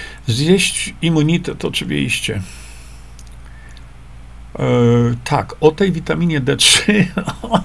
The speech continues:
to wam mówiłem, że ja się myślałem, że się popłaczę ze śmiechu. To zrobię oddzielny program, dlatego że mam inny troszeczkę pomysł na to wszystko. E, Krzysztof Krzyż-,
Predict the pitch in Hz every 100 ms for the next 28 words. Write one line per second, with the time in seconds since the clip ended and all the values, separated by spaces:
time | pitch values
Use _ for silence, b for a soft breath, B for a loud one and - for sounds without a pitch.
0 | - 190 180 165 160 147 147 143 139 127
1 | - B B B B B B 254 269 262
2 | 240 214 185 165 147 143 139 120 120 107
3 | 101 101 104 113 110 110 107 - - 117
4 | 156 156 147 120 123 110 104 120 127 165
5 | 226 262 - 135 147 151 165 147 139 135
6 | 127 - - - 151 147 139 123 104 120
7 | - 110 104 92 98 - 107 - - -
8 | - - - B B B B - 120 117
9 | 117 175 - 160 - 120